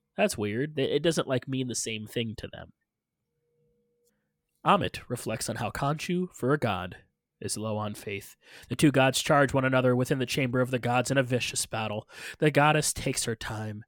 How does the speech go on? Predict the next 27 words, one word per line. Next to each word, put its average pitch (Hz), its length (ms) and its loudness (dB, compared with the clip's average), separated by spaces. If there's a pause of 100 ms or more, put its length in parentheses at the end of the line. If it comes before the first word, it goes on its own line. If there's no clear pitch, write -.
(280)
enjoying 131 440 4
her 120 120 -4
torment 107 640 -4
over 104 180 -6
Khonshu. 101 560 -12 (680)
Amit 127 260 6
encourages 127 600 2
him 117 220 -2
to 110 220 -6
beg 127 240 4
her 120 140 -4
to 107 80 -6
spare 104 380 -2
him, 98 240 -8 (360)
but 107 60 -6
he 110 60 -2
firmly 110 420 -2
states - 360 -6
he'd 113 180 -6
rather 101 340 -6
have 95 400 -6 (320)
obliteration 117 920 2 (720)
than - 300 -16
mercy. - 640 -8 (220)
God, 107 120 -14
these, - 300 -6 (1000)
look, 110 220 0